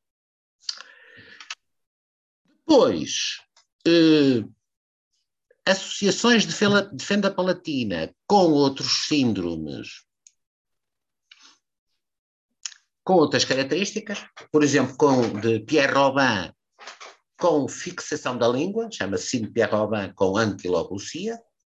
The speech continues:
eh, ou seja, há uma fixação lingual e, portanto, eh, em que, eh, imobilidade da língua. Um síndrome que cursa com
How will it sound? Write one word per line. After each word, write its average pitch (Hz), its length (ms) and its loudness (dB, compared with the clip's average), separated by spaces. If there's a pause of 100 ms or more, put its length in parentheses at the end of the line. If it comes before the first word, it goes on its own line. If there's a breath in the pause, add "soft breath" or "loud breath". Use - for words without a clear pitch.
(1800)
eh, 107 340 2
ou 104 100 0
seja, 117 300 -2
há 127 160 0
uma 110 160 -2
fixação 110 560 -6
lingual 104 460 0
e, 80 80 -8
portanto, - 480 -10 (280)
eh, 73 360 -12
em 80 120 -16
que, - 120 -8 (120)
eh, 69 380 -10 (100)
imobilidade 87 640 -2
da 101 80 -4
língua. 208 440 -4 (2750)
Um 254 180 6
síndrome 139 800 2
que - 160 -6
cursa - 480 2
com 143 460 2